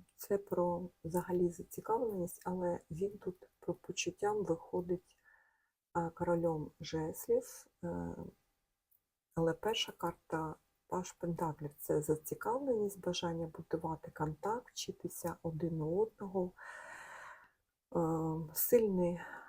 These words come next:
а, пристрасний інтерес, ну і туз, е, жезлів — це потужний спалах енергії, пристрасть, сильний фізичний потяг. Ам, почуття, ем, вказують на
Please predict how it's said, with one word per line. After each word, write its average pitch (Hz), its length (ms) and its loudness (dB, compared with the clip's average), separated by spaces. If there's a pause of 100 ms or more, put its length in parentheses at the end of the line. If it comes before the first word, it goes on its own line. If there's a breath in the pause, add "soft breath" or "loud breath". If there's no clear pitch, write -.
а, - 680 -8
пристрасний - 560 0
інтерес, 175 560 0
ну 170 200 0
і - 20 -6
туз, - 480 -4
е, 175 280 -8
жезлів — 175 420 0 (280)
це 165 440 -2 (140)
потужний 165 580 -4
спалах 160 500 -2
енергії, 175 560 0
пристрасть, - 580 -6
сильний 175 340 2
фізичний - 680 -6
потяг. - 400 -6 (1300 loud breath)
Ам, 156 840 -2 (1300)
почуття, 247 840 2
ем, 175 500 -2 (880)
вказують - 680 2
на 185 300 0